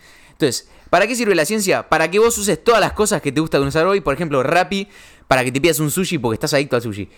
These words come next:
Por ejemplo, la Mac, para que puedas tener esas conversaciones de, de, para esas reuniones de Zoom en el laburo. Por ejemplo, todo lo que usás hoy, gracias, gracias a la ciencia. Primero,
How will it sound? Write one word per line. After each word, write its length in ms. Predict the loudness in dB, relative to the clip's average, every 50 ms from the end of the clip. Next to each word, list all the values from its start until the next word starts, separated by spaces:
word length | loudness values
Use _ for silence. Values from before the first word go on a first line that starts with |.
| -20 _ -6
Por 120 | -6 -4
ejemplo, 360 | -4 -4 -2 -2 -2 -2 0 0
la 200 | 2 2 2 4
Mac, 280 | 2 2 0 -2 -8 -18 -20 -20 -20 _ _ _ _ _ _ _ _ _ _ _
para 240 | 2 2 2 2
que 140 | 0 0 0
puedas 260 | 2 2 2 2 2
tener 160 | 0 -2 -2 0
esas 160 | 0 -2 -2
conversaciones 500 | 0 0 0 0 0 -2 -2 0 0 2
de, 280 | 2 2 2 0 0 0
de, 140 | 0 0 0
para 100 | 0 0
esas 180 | 0 0 -2 0
reuniones 340 | 0 0 0 0 0 0 0
de 60 | 0
Zoom 260 | 0 0 0 0 0
en 80 | 0 0
el 80 | 2
laburo. 400 | 2 0 0 0 -4 -6 -8 -10 _ _ _ _ _
Por 80 | -10 -10
ejemplo, 180 | -10 -12 -4 _
todo 100 | 0 0
lo 80 | 2 0
que 60 | -2
usás 180 | -4 -4 -2 -2
hoy, 220 | -4 -4 -6 -10 _ _ _ _ -6
gracias, 280 | -4 -4 -4 -4 -6
gracias 240 | -6 -4 -4 -2 -2 -2
a 20 |
la 100 | -2 -2
ciencia. 300 | -4 -4 -6 -8 -10 -10
Primero, 480 | -8 -6 -6 -4 -4 -4 -4 -6 -6